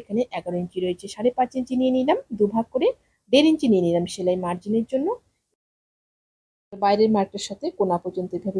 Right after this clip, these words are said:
মিলিয়ে দেব, তারপর হাতাটা কাটিং করে নিব। টোটাল দুটো হাতা একসঙ্গে কিন্তু চার ভাঁজে কাটিং করে নিলাম। এবার দেড় ইঞ্চি জায়গা ছেড়ে দিয়ে তালপাটের শেপটা এখান থেকে দিয়ে দিচ্ছি। তালপাটের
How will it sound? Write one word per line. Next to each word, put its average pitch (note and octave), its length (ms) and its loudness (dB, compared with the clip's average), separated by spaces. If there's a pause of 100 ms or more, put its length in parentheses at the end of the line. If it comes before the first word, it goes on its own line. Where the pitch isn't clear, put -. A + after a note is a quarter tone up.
মিলিয়ে G#3 300 6
দেব, G#3 140 2 (840)
তারপর E3+ 340 -4
হাতাটা F#3+ 320 -8 (180)
কাটিং D#3 340 -4
করে A#2+ 140 -12
নিব। C#3+ 220 -20 (760)
টোটাল C#4 300 6
দুটো F#3+ 180 -4
হাতা F#3+ 260 -8
একসঙ্গে G3 400 -6
কিন্তু A3 160 -6 (100)
চার F3 140 2
ভাঁজে G#3 240 -2
কাটিং - 320 -12
করে C#3 180 -12
নিলাম। - 200 -20 (500)
এবার C4 200 6 (120)
দেড় G#3 200 8
ইঞ্চি G#3 280 2
জায়গা F3+ 200 4 (100)
ছেড়ে A3+ 240 2
দিয়ে B3 180 -2 (100)
তালপাটের E3 500 -8
শেপটা G3+ 280 -4
এখান G#3+ 200 -4
থেকে A3+ 200 -6
দিয়ে A3 180 0
দিচ্ছি। A#3 340 0 (420)
তালপাটের C#4+ 400 0